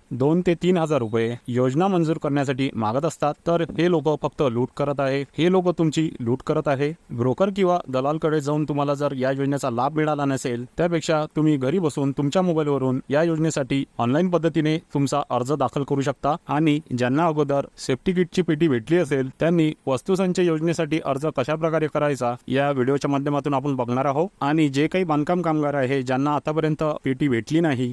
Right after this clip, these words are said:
त्यांनी सुद्धा पेटीसाठी व वस्तुसंच योजनेसाठी अर्ज करायचा आहे. आणि अर्ज कशा प्रकारे करायचा आहे,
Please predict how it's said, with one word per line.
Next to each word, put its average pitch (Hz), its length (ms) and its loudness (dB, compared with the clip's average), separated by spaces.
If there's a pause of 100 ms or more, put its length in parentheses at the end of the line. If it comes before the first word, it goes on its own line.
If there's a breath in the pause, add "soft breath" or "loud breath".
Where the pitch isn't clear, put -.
(120)
त्यांनी 143 220 2
सुद्धा 156 340 -2 (140)
पेटीसाठी 151 560 0 (260)
व 135 180 2 (120)
वस्तुसंच 156 500 -2
योजनेसाठी 151 640 0
अर्ज 127 220 -4
करायचा 135 400 -2
आहे. 151 180 0 (120)
आणि 151 320 0
अर्ज 147 240 -2 (120)
कशा 156 160 0
प्रकारे 170 320 0
करायचा 165 380 0
आहे, 160 180 0